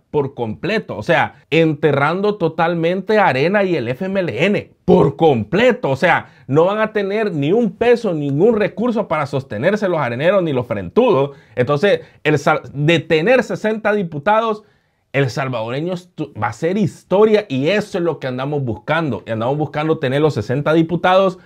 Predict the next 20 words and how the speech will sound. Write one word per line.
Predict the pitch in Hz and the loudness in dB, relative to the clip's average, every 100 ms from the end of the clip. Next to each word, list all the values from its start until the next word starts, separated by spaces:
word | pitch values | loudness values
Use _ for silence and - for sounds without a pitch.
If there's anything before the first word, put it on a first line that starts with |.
| _ _ | _ _
para | 160 165 175 170 | 2 4 4 0
que | - 160 180 180 _ - | 0 0 0 -6 _ -4
le | 135 | 2
demostremos | 139 123 113 - 139 160 | 2 2 -2 -2 -2 0
al | 165 143 | 0 0
mundo | 180 175 | 0 2
de | 156 139 | 2 0
que | 110 | -2
sí | - 254 | 2 2
se | 240 208 | 2 -2
puede | 190 196 202 | -2 0 0
deshacer | 185 160 147 180 | 0 -2 0 0
de | 185 | 0
la | 180 | -2
izquierda | 160 - 180 175 175 165 - _ - | -2 0 2 2 0 -4 -10 _ -2
y | 143 | 2
de | 139 | 2
la | 123 | 2
derecha. | 113 117 135 - 107 | 0 0 0 -2 -2
Bueno, | 156 127 | 0 0